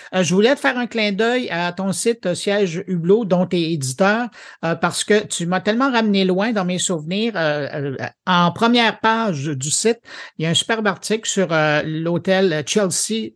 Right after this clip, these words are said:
Hotel, euh, de Toronto, où, euh, quand je cumule tous mes séjours, je pense que j'ai passé minimum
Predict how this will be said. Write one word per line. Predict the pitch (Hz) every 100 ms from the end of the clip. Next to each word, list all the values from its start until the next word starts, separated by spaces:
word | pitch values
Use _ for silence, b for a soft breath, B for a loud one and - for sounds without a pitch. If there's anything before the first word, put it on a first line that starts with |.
| -
Hotel, | 160 160 180 190 196 -
euh, | 139
de | 151
Toronto, | 175 156 151 131 185 240 B B B -
où, | 196 214 190
euh, | 160 156 147
quand | 226
je | 202
cumule | 208 202 214 254
tous | -
mes | 220 196
séjours, | 180 165 233
je | -
pense | 208 208
que | 180
j'ai | 165
passé | 175 165 170 220 -
minimum | 202 233 233 220 220 214 143